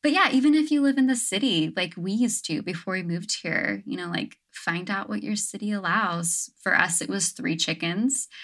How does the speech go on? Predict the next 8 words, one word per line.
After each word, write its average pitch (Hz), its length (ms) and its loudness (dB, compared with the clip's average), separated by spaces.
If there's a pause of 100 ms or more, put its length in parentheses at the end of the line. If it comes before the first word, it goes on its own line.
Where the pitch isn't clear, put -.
(360)
Um, 165 640 0
and 170 140 -6
so - 100 -4
we 175 60 -8
got 175 280 0
three 190 200 -6
chickens, 233 800 4
and 165 360 2